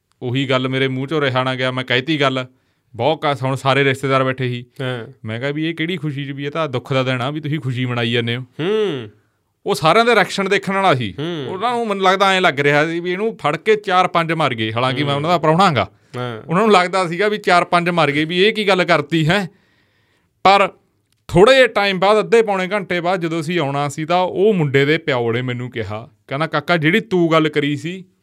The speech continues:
Speaker 2: ਹੂੰ।
Speaker 1: ਮੈਂ ਇਹੀ ਗੱਲ ਕਰਕੇ," ਕਹਿੰਦਾ, "ਮੈਨੂੰ ਨੀਂਦ ਨਹੀਂ ਆ ਰਹੀ ਜਿੱਦਣ ਦਾ," ਕਹਿੰਦਾ, "ਇਹਦਾ ਵੀਜ਼ਾ ਆ ਰਿਹਾ।"
Speaker 2: ਹਾਂ।
Speaker 1: ਪਹਿਲਾਂ ਉਹ ਵੀ ਭੱਜੇ ਫਿਰਦੇ ਸੀ ਵੀ
Speaker 2: ਹਾਂ।
Speaker 1: ਪਤਾ ਨਹੀਂ ਆ ਨਹੀਂ ਰਿਹਾ। ਇਹ ਗੱਲ ਆ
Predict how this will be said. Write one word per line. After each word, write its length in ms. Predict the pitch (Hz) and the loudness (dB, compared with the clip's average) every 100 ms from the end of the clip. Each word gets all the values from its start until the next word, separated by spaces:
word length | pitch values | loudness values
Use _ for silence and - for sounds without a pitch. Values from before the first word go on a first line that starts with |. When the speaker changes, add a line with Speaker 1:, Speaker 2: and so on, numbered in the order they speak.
| 127 | -14
Speaker 2:
ਹੂੰ। 220 | 107 101 - _ _ | -14 -16 -20 _ _
Speaker 1:
ਮੈਂ 180 | 123 147 | -4 -4
ਇਹੀ 420 | 143 - 165 202 | -2 0 2 4
ਗੱਲ 200 | 208 180 | 4 2
ਕਰਕੇ," 300 | 165 156 151 | 2 -2 -2
ਕਹਿੰਦਾ, 200 | 151 175 | -4 -4
"ਮੈਨੂੰ 220 | 190 170 175 | -2 -2 -2
ਨੀਂਦ 240 | 151 139 | -2 -2
ਨਹੀਂ 160 | 147 135 | -2 -2
ਆ 120 | 123 | 0
ਰਹੀ 140 | 127 | -2
ਜਿੱਦਣ 260 | 165 143 135 | -2 -2 0
ਦਾ," 180 | 131 123 | 0 0
ਕਹਿੰਦਾ, 160 | 135 | 0
"ਇਹਦਾ 140 | 160 170 | 0 0
ਵੀਜ਼ਾ 280 | 147 110 | -2 -4
ਆ 140 | 101 98 | -6 -8
ਰਿਹਾ।" 160 | 104 - | -14 -8
Speaker 2:
ਹਾਂ। 280 | 120 117 107 | -6 -6 0
Speaker 1:
ਪਹਿਲਾਂ 240 | 143 185 | 2 4
ਉਹ 120 | 214 220 | 4 4
ਵੀ 80 | |
ਭੱਜੇ 320 | 254 247 190 196 | 4 4 6 4
ਫਿਰਦੇ 280 | 185 170 | 4 0
ਸੀ 120 | 160 175 | -2 -4
ਵੀ 100 | 143 | -6
Speaker 2:
ਹਾਂ। 60 | |
Speaker 1:
ਪਤਾ 120 | 123 | -4
ਨਹੀਂ 140 | 165 165 | -2 0
ਆ 160 | 156 | 0
ਨਹੀਂ 120 | 156 160 | 0 -2
ਰਿਹਾ। 280 | 147 160 - _ _ _ | -2 -2 -6 _ _ _
ਇਹ 220 | - 254 | 0 4
ਗੱਲ 220 | 208 156 | 4 2
ਆ 120 | 107 | -2